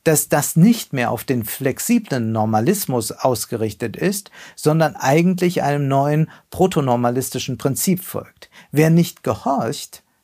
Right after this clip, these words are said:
heißt es ja eigentlich dann hier schon in den Filmen, wird erschossen. Das kommt noch als Komödie daher, ist aber heute dann bitterer Ernst. So erkennen wir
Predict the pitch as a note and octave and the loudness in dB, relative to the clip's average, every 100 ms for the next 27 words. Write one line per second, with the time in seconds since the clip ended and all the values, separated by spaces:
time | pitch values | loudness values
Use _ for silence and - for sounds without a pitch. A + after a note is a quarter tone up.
0 | - C#3 C3 - C#3+ C#3+ G#2+ C#3+ C#3+ D3 | -2 0 0 -4 0 0 0 0 0 0
1 | C#3+ C3+ - C3 C3 C#3+ C#3+ - C3+ C3 | -2 -2 -2 -2 -2 -2 -2 0 -4 -4
2 | C3 B2+ B2+ C3+ C3 D#3+ F#3 - - B2+ | -4 -6 -4 -2 0 2 0 -2 -12 0
3 | E3 E3+ - A#2+ - F3+ - G#2 - _ | 2 2 -4 -2 0 0 -2 -8 -12 _
4 | _ - B2+ - - A3 G3+ D3+ B2+ C#3 | _ -6 -6 -2 2 2 2 -2 0 0
5 | D3 C#3+ - D3+ C3+ D#3 D#3 B2 A#2 G#2+ | 0 -2 -6 -6 -2 -2 -2 -2 -4 -4
6 | - _ - - G#3 G#3+ C3 F3 F#3 - | -10 _ -6 -2 0 2 4 2 -2 -12
7 | _ D3+ C3+ C3 A2+ G2 C#3 A3 A3 C#3 | _ -4 -2 0 0 0 2 4 2 2
8 | B2 D#3+ - _ D3 C#3 D3 - B2 E3 | 2 0 -4 _ 0 0 -2 -4 -2 0
9 | D#3 C3+ C3+ - D3+ G2+ - - - - | 2 2 0 2 0 0 -4 -12 -12 -20
10 | _ _ - E3 D#3 D3 _ - - A3 | _ _ 2 4 4 0 _ -8 -2 2
11 | A#3 F3+ A#2 A#2+ C3+ E3+ | 2 2 -2 -2 0 -2